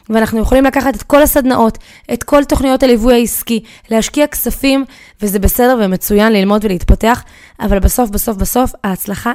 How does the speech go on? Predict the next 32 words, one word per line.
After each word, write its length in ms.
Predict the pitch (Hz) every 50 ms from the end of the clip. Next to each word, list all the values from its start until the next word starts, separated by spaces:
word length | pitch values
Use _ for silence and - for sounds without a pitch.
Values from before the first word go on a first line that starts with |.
| - -
היא 80 | 208 185
רק 160 | 208 220 - -
שלנו, 460 | - 226 190 190 196 202 226 254 247 - - - - _ -
ורק 320 | 190 208 208 226 247 - 233
אנחנו 380 | 220 220 226 226 - 247 240 233 - _ _ -
נרים 320 | 214 214 202 190 208 226 233
את 100 | 233 233
עצמנו 420 | 220 - - 233 226 233 233 247 247 - _ _ _ _ _ _ _ _ _ _ _ _ _ _ _ _ _ - - 226 -
מהרגעים 520 | 226 220 214 208 208 208 220 226 240 277
הקשים, 440 | 269 - 247 220 - - 233 214 208 - - _ - - - _ -
נרים 240 | 226 220 240 269 294
את 100 | - 302
המצלמה 380 | 269 247 - 262 262 254 247 240
ונצלם 420 | 254 240 226 - 240 233 247 269
את 100 | 294 247
הסרטונים, 540 | 269 233 - 262 220 - 233 220 214 220 214
נכתוב 300 | 202 175 - - 294 294
את 80 | 302 294
הטקסטים 420 | 277 - 262 262 - - 247 233
השיווקיים, 640 | 233 - - 233 196 202 208 - 220 220 208 202 - - - - - - - - -
נרים 300 | 233 226 226 277 320 330
את 100 | 320 311
הטלפון 400 | - - 285 269 269 - 262 254
להתקשר, 580 | 240 233 - - 247 - - 254 226 214 208 196 - - - - - -
ונעשה 400 | 220 220 202 202 202 - - 302 294 -
אנחנו 480 | 240 226 226 233 247 262 - 269 254 233
את 80 | 196 220
הפעולות, 520 | - - 208 202 196 214 240 311 - - - - - - - -
אנחנו 340 | 208 220 226 233 - 277 262
המנוע 360 | 226 208 196 190 202 202 220
של 160 | 214 233 202 185
העסק. 500 | - - 190 185 - - 302 330 -